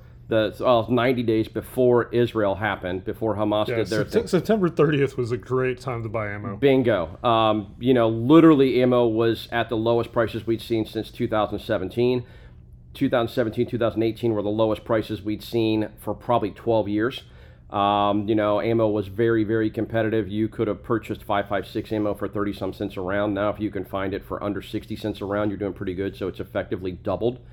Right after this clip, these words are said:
Speaker 2: Yeah.
Speaker 1: Uh, nine millimeter ammo, you were purchasing nine millimeter ammo, uh, three months ago, you know, September thirtieth,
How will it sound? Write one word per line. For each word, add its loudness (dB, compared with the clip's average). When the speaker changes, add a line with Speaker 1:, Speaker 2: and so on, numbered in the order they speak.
Speaker 2:
Yeah. -12
Speaker 1:
Uh, 2
nine 2
millimeter 2
ammo, 2
you 0
were 0
purchasing -2
nine 2
millimeter 0
ammo, 2
uh, 2
three 0
months 0
ago, 2
you 0
know, 0
September -2
thirtieth, 0